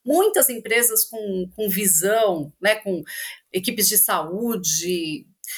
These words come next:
mais bem estruturadas, elas já vinham olhando pra isso, os, os R Hs também. Porém, a grandíssima maioria não. E a pandemia, ela forçou esse olhar, ela forçou esse cuidado.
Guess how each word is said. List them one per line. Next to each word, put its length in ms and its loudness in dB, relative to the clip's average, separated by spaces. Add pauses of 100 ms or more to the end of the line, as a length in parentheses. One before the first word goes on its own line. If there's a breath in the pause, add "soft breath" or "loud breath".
(160 loud breath)
mais 240 4
bem 160 0
estruturadas, 800 2
elas 260 2
já 140 4
vinham 380 2
olhando 520 4
pra 200 2
isso, 340 2
os, 160 8 (180)
os 140 -2
R 100 4
Hs 480 4
também. 680 -2 (840 loud breath)
Porém, 600 4 (220)
a 80 2
grandíssima 1000 4
maioria 500 4
não. 340 0 (220)
E 100 4
a 60 6
pandemia, 920 2
ela 200 2
forçou 720 4
esse 340 2
olhar, 420 2
ela 180 0
forçou 420 0
esse 300 4
cuidado. 760 -6